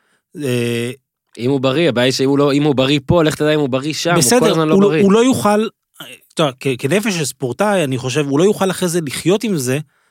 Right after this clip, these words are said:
Speaker 1: שהוא ישב בצד, וזה עלה להם בסדרה, ו-, ו-, והוא פספס את ההזדמנות שלו.
Speaker 2: בוא נעשה
Speaker 1: הוא,
Speaker 2: סדר.
Speaker 1: הוא לא
Speaker 2: אם
Speaker 1: שחקן,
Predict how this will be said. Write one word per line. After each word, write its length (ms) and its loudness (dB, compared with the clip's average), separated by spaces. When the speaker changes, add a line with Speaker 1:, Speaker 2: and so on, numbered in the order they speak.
Speaker 1:
שהוא 380 -4
ישב 200 2
בצד, 440 0
וזה 240 0
עלה 160 2
להם 200 2
בסדרה, 520 -2
ו-, 180 -4
ו-, 300 0
והוא 120 -4
פספס 320 -2
את 40 -2
ההזדמנות 420 0
שלו. 260 2
Speaker 2:
בוא 160 0
נעשה 220 2
Speaker 1:
הוא, 180 2
Speaker 2:
סדר. 120 2
Speaker 1:
הוא 80 4
לא 60 6
Speaker 2:
אם 40 2
Speaker 1:
שחקן, 100 2